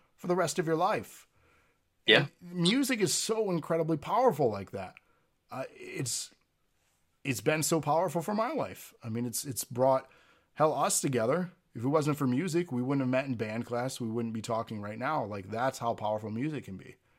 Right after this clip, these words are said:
Speaker 1: So it's,
Speaker 2: Mm-hmm.
Speaker 1: it's these little things that become such huge things in our lives. Uh, so i-, it's cool. I don't know. Music is, is great. And it's why we're here doing this. So, um, this song, fantastic song.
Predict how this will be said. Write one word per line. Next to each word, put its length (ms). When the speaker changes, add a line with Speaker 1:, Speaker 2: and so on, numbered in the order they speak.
Speaker 1:
So 300
it's, 200
Speaker 2:
Mm-hmm. 140
Speaker 1:
it's 140
these 220
little 300
things 600
that 280
become 360
such 300
huge 380
things 500
in 80
our 100
lives. 500
Uh, 180
so 400
i-, 40
it's 340
cool. 340
I 60
don't 80
know. 80
Music 360
is, 220
is 140
great. 240
And 80
it's 100
why 180
we're 140
here 140
doing 260
this. 300
So, 300
um, 360
this 160
song, 420
fantastic 600
song. 280